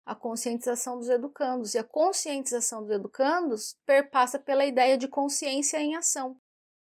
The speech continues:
que é você trazer uma reflexão sobre uma ação anterior,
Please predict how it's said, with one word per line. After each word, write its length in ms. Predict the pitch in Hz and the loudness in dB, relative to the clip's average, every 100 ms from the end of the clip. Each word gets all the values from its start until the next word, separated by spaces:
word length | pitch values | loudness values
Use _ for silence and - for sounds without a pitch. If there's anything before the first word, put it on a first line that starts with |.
| _ | _
que 160 | - 247 | 0 4
é 160 | 240 | 4
você 600 | 254 277 - 262 240 311 - _ _ _ | 4 -2 0 4 4 4 -4 _ _ _
trazer 400 | - 247 247 247 | 2 6 6 6
uma 160 | 320 359 | 6 4
reflexão 840 | 330 320 294 269 - - 220 269 370 | 2 0 0 0 0 0 0 0 -2
sobre 280 | 277 220 | 0 2
uma 180 | 226 214 | 2 0
ação 300 | 220 - 285 | -4 -4 0
anterior, 720 | 294 285 262 240 214 226 359 | 0 2 2 4 4 4 2